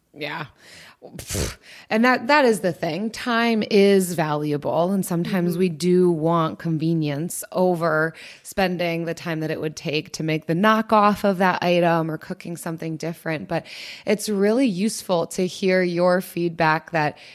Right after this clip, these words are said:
Speaker 1: you actually were able to get so in-, involved in the line-by-line items of a recipe to even know, because I think sometimes we're not fully aware. Like,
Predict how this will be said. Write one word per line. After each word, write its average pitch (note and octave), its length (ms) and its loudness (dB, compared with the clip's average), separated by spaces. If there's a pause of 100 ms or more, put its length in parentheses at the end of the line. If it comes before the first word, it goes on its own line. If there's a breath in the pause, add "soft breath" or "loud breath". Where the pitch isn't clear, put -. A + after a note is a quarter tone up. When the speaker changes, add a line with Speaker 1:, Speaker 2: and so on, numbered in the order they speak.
(160 loud breath)
Speaker 1:
you G3+ 160 4
actually G#3+ 300 2
were F#3+ 120 4
able F#3 200 2
to F#3 80 0
get E3+ 220 -2
so F#3+ 540 2
in-, F#3+ 320 0
involved E3 840 2
in E3+ 580 -2
the F3 100 -2
line-by-line D#3+ 920 0
items D#3 400 -4
of D#3+ 80 0
a D#3 80 0
recipe D3+ 540 -4
to - 140 -10
even D#3 300 -4
know, F3+ 220 0
because E3 240 -10
I A#3 60 0
think D#4 180 -4
sometimes E4+ 360 -2
we're D4+ 80 0
not C4+ 280 -4
fully A#3+ 360 0
aware. F#3+ 400 0
Like, F3 200 -6